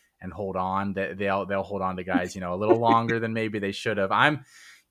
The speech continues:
Speaker 1: you know, if, if I expected something this year and you didn't do it, it's probably, you know, c'est la vie. We'll, we'll write this off. We'll just, we'll go into next year. And I, short memory is the way to go. You have to, you know, you just have to go into it prepared. You're gonna be wrong, like, fifty percent of the time.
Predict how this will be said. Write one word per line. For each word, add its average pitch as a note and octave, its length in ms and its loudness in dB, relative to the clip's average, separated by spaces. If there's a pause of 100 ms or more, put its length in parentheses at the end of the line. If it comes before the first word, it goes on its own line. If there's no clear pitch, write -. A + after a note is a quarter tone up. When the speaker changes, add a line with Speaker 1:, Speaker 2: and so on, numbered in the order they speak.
Speaker 1:
you G#2+ 60 -2
know, G#2+ 180 4
if, - 140 -2
if A2+ 180 -2
I D#3 160 6
expected D3 400 0
something B2 300 -6
this A2 180 -6
year G#2+ 80 -2
and G2 100 -2
you G2+ 80 -2
didn't F#2+ 220 -6
do F2+ 180 -4
it, F2 80 -4
it's F2+ 120 -12
probably, F#2+ 500 0
you F2 80 -6
know, E2+ 240 -8
c'est A2 220 0
la G#2 160 4
vie. G2 340 0
We'll, F#2+ 260 -2
we'll A#2 160 2
write A2 240 4
this G#2 220 -4
off. F#2+ 300 2
We'll A2 80 -4
just, A2 240 -8
we'll C#3 160 -4
go B2 240 2
into A2 180 -4
next F#2+ 400 -8
year. F#2 160 -4
And G2 100 -2
I, G2 100 -2 (340)
short D3+ 320 -2
memory A#2 500 0
is G2+ 140 -6
the G#2+ 100 -4
way G2+ 160 0
to G2 60 -8
go. F#2+ 460 0 (120)
You A2+ 140 0
have A2+ 140 6
to, A2 260 0
you B2 100 -4
know, B2+ 140 -4
you D3 160 -6
just D3 100 -4
have C3+ 80 0
to C3 80 -10
go B2+ 120 -2
into A#2 120 -2
it G#2 40 -12
prepared. G2+ 340 -4
You're F#2+ 80 -8
gonna F#2 160 -8
be F2 100 -10
wrong, E2 220 -10
like, D#2+ 160 -20
fifty - 160 -20
percent D2+ 240 -20
of - 40 -20
the - 80 -20
time. - 140 -20